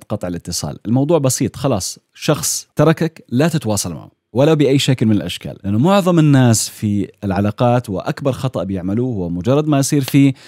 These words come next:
عدم ارتياح، مجرد ما الطرف الآخر يتركني، مجرد ما الطرف الآخر يبطل يتواصل معي، برتبك، بصير مباشرة أبعث له مسجات كثيرة، "إيش في؟ طب احكي لي، طب أنا إيش عملت غلط؟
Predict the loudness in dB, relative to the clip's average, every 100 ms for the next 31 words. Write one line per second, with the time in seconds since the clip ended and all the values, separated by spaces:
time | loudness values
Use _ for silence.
0 | -20 -6 -2 0 0 -2 0 0 0 -2
1 | 0 0 2 2 2 0 0 0 0 0
2 | -2 -2 -4 -6 0 0 2 0 -2 -2
3 | 0 0 0 0 0 0 0 -2 -2 -4
4 | -2 -2 -2 0 2 2 2 0 0 -2
5 | 0 0 2 4 4 4 2 2 -2 -2
6 | -2 -2 -4 -4 -4 -2 -2 2 2 0
7 | -4 -2 0 -2 -2 -2 -2 -2 -2 0
8 | 0 0 2 2 2 0 0 0 0